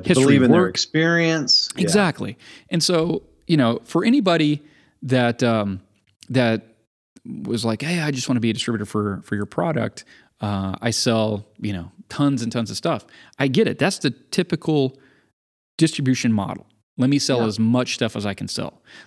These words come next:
Speaker 1: Let me sell
Speaker 2: Mm-hmm.
Speaker 1: a hundred sealers. Let me sell a hundred pads. Let me sell a hundred different fibers. Let me sell a hundred different mixes.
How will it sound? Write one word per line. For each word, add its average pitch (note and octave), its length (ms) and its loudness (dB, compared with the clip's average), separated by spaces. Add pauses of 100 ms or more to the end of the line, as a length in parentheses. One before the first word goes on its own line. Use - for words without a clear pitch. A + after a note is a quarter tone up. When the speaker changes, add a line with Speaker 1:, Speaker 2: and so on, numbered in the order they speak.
Speaker 1:
Let A2+ 100 0
me A#2+ 60 2
sell G#2+ 320 0
Speaker 2:
Mm-hmm. - 100 -8
Speaker 1:
a - 40 -6
hundred G#2+ 280 -4
sealers. D#3+ 500 2
Let A2 80 -2
me G#2 80 -6
sell - 220 -6
a - 20 -8
hundred - 340 -6
pads. D#3 460 -4
Let B2 100 -2
me - 80 -4
sell G#2 220 -4
a - 60 -8
hundred A2 300 -6
different - 280 -10
fibers. C#3+ 500 -2
Let A2+ 80 0
me G#2+ 80 -2
sell A2 160 -4
a G2+ 40 -6
hundred G#2 220 -4
different - 260 -4
mixes. B2+ 420 2